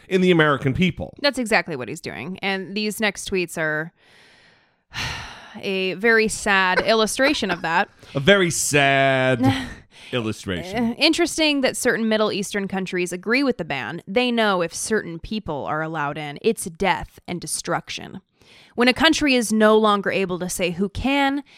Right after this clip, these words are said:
Speaker 2: and who cannot come in and out, especially for reasons of safety and security, big trouble.
Speaker 1: Big trouble, everybody.
Speaker 2: He tweets like a child.
Speaker 1: Yes.
Speaker 2: I mean, honestly, the way that he uses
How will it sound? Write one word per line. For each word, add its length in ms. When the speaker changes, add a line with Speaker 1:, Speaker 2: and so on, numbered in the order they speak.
Speaker 2:
and 100
who 120
cannot 640
come 220
in 480
and 140
out, 480
especially 460
for 180
reasons 400
of 100
safety 680
and 140
security, 680
big 320
trouble. 520
Speaker 1:
Big 640
trouble, 380
everybody. 480
Speaker 2:
He 540
tweets 680
like 200
a 40
child. 560
Speaker 1:
Yes. 320
Speaker 2:
I 120
mean, 120
honestly, 480
the 100
way 160
that 120
he 500
uses 800